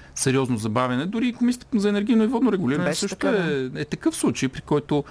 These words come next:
Speaker 1: а, доцент Иван Иванов, а, е почти две години вече,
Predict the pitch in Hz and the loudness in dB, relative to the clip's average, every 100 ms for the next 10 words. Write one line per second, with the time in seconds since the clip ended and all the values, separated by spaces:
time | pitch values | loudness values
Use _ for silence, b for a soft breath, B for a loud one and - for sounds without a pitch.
0 | B B B B 143 135 131 131 127 135 | B B B B 0 2 2 0 -2 -2
1 | 139 - 147 131 131 127 120 127 120 101 | -4 -4 -8 -2 -2 -2 -2 0 0 0
2 | 104 120 123 - 143 143 143 135 - - | 0 0 -4 -6 -2 -2 -2 -4 -12 -6
3 | 151 156 151 151 165 127 113 - 120 | -2 0 -2 -2 0 0 0 0 -2